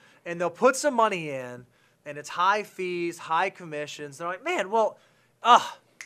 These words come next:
doggone it, I sh-, I shouldn't have done that. I wish I wouldn't have." I don't think most folks realize how portable investment accounts can be, how just 'cause I have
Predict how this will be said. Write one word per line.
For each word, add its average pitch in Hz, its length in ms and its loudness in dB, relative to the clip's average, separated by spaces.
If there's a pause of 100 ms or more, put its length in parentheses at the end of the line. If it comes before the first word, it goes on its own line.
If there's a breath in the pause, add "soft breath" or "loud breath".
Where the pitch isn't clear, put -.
(160)
doggone 170 440 2
it, 170 160 -6
I 147 60 -6
sh-, - 240 -8
I 151 80 -6
shouldn't 240 260 2
have 175 80 -4
done 160 220 2
that. 131 140 -4
I 135 40 0
wish 190 200 -2
I 196 40 -6
wouldn't 165 160 -6
have." - 100 -20 (340 soft breath)
I 208 240 6
don't 226 260 0
think 190 340 -8
most 170 420 0
folks 156 400 -4
realize 151 840 -4 (400 soft breath)
how 214 200 4
portable 196 960 0
investment 202 480 0
accounts 143 420 -8
can 190 160 -10
be, 277 220 -2
how 165 140 -2
just 185 240 -2
'cause 240 140 -6
I 208 80 0
have 202 320 0